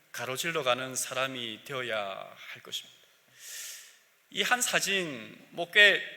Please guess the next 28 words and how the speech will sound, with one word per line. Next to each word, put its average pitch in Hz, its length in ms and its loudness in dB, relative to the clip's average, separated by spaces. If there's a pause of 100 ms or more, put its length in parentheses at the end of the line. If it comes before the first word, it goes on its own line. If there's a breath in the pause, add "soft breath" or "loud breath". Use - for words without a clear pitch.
(180)
보니까, 196 360 4
찾아보니까, 135 920 2 (380)
어, - 180 -16 (220)
이 185 80 -6
사진을 214 340 2
찾으려고 202 520 0
한 143 140 -2
것은 160 220 -2
아닌데 127 480 -2
찾다 - 280 -2
보니까, 127 600 -4 (560 loud breath)
어, 107 340 -10
이것이 143 360 -6
한 135 600 -6 (200)
팔 190 160 2
년 202 100 0
정도 143 300 -4
전에 123 840 -2 (520)
부산에 175 400 0
있는 135 220 -6
어느 156 160 -8
초등학교 131 840 -4 (280)
운동회 147 480 -4
때에 139 380 -2 (540 loud breath)
달리기 156 360 0
한 113 120 0
장면입니다. 110 540 -8
달리다가 160 680 2